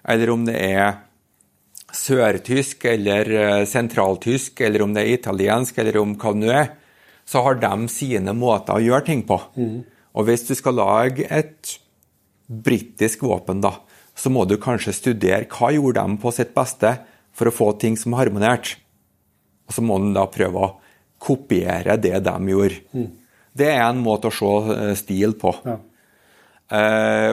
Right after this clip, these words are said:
Speaker 1: og det synes jeg selv er veldig interessant å se hva er det som kjennetegner de ulike, eh, tradisjonene og landene i å gjøre ting. Og prøve å gjøre en brite minst like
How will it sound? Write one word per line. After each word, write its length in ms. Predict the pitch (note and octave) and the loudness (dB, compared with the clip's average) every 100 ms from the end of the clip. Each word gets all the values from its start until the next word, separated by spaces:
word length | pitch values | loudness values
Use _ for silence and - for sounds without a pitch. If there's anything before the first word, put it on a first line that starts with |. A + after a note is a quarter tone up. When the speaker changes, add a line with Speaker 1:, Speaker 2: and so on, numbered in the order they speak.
| - | 0
Speaker 1:
og 120 | A#2+ | 0
det 120 | E3 | 0
synes 240 | E3 B2 A#2 | 0 -2 0
jeg 440 | G#2 A2 A2+ A2+ | 2 2 2 -2
selv 480 | - A#2+ A2+ C3+ - | -2 0 2 2 2
er 140 | A#2+ | 0
veldig 320 | A#2 A#2+ F#2+ G#2+ | 2 0 0 -2
interessant 440 | A2 F2+ F#2+ G2+ A#2 | -2 -6 -6 -4 -4
å 80 | |
se 180 | A2+ - | -4 -2
hva 300 | C3+ D3+ D#3 | 0 0 0
er 40 | D#3 | 0
det 100 | B2+ | -2
som 120 | B2+ | -2
kjennetegner 1080 | B2+ - C#3+ C3 G#2+ F#2 - F#2 E2 F2 G2 | -2 0 0 0 0 -2 -6 -8 -6 -4 -2
de 100 | B2+ | 0
ulike, 560 | B2 F2+ F2 - G2 G#2 A2+ A#2+ A#2 - _ _ - - | 0 -2 -4 -4 0 2 4 2 -2 -14 _ _ -20 -4
eh, 580 | G#2+ G2+ G2+ G2+ G2+ G2 | 0 2 2 2 0 0
tradisjonene 840 | C3+ A#2 F#2+ F2+ G2+ F2 F2+ G2 | -2 0 -2 -2 -4 -4 -4 0
og 160 | A2 | 0
landene 560 | A2+ F#2 F#2 F#2 G#2 A#2 - _ _ _ | 2 -2 -2 0 2 0 -8 _ _ _
i 100 | G#2+ | 0
å 80 | G#2+ | 2
gjøre 300 | A2 G#2 A#2 | 2 2 0
ting. 240 | A2 F2+ F2 _ _ _ _ _ _ _ _ _ _ _ _ _ - | 0 -2 -6 _ _ _ _ _ _ _ _ _ _ _ _ _ -4
Og 140 | D#3+ | -4
prøve 300 | D3+ C3 A2 | 0 2 2
å 80 | C3 | 2
gjøre 320 | G#2+ G2 G#2+ | 2 2 2
en 80 | A#2+ | 0
brite 760 | C3 B2 - G#2 G2 A2 A#2+ A#2+ | 0 -2 -4 0 2 2 0 0
minst 380 | B2 A2+ C3 - | 0 0 0 -2
like 160 | C#3+ | 0